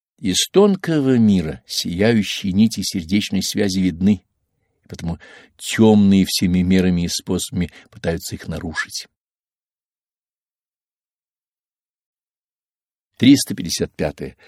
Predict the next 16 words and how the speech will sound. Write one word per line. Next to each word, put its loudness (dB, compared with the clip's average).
Матерь -2
Агни-йоги. -6
Досаждение 4
бесами 4
всегда 0
неприятно, -2
ибо -10
стремятся -2
нарушить 0
внутреннюю 4
гармонию 6
сознания. 0
А -10
во -4
время -6
контакта -6